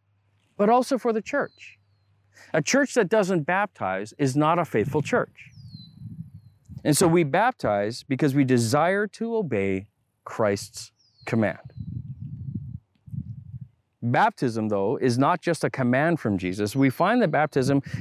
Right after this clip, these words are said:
as an opportunity to witness. New Testament church history seems to indicate,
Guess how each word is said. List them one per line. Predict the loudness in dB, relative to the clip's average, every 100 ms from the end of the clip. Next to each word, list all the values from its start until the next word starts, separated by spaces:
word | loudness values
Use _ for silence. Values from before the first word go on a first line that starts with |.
| 0
as | 2
an | 2
opportunity | 2 0 -2 0 0 2 2 0 -4 _ _
to | 2
witness. | 4 2 -2 -10 -16 _ _ -4
New | 2 4
Testament | 4 4 2 0
church | 2 0 2
history | 0 0 2 0
seems | 2 0 2
to | 2
indicate, | 2 2 2 2